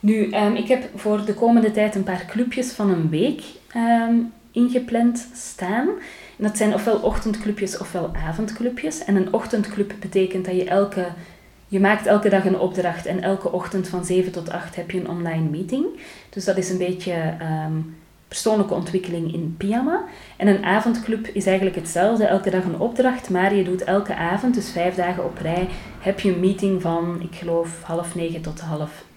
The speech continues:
tien, ook onder mijn leiding. Ehm, en de clubjes die nu gepland staan, hè, de wekelijk-, of ja, de clubjes die een week duren dan,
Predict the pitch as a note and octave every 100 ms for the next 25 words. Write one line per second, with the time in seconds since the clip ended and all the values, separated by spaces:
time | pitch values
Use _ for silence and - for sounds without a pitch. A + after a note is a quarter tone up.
0 | - - F#3+ C4 A#4 - - - - -
1 | G3 - F#3+ F3+ E3+ E3+ E3+ E3 E3+ D#3
2 | D3+ D3 D3 D3 D3 D#3 - - - -
3 | - - - - F#3+ F#3+ G3 G3 G#3 G#3+
4 | A3 C4 C4+ C4 - G3+ A3 A#3+ B3 G#3
5 | G3 G3 - - - - E3+ E3 D#3+ D#3+
6 | - A#3+ G#3+ F3+ F#3 G3 F#3 - - -
7 | F#3 E3+ E3 E3 A3 A3 G3 F3+ E3+ E3+
8 | E3+ D#3+ E3 G#3 A#3+ B3+